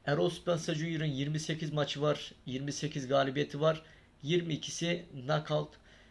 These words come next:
Terence Crawford'ın neredeyse Errol Spence Junior'ın maç sayısı kadar knockout sayısı var.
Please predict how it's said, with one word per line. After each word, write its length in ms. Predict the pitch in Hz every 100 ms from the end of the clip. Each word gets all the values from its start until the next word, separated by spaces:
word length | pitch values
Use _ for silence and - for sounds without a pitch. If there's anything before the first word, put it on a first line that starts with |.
| - -
Terence 300 | - 160 185 -
Crawford'ın 680 | 185 180 175 127 165 160 156 - -
neredeyse 880 | 131 127 165 165 135 113 - 156 156 - - _
Errol 280 | 139 151 160
Spence 580 | 156 - 156 135 147 120
Junior'ın 520 | 147 147 135 156 156 - 131 117
maç 200 | 123 160
sayısı 520 | 160 - 135 127 -
kadar 420 | - 127 151 160 - - - - - _
knockout 680 | 135 127 156 156 147 156 - - - -
sayısı 580 | - - 135 139 - 160
var. 180 | 160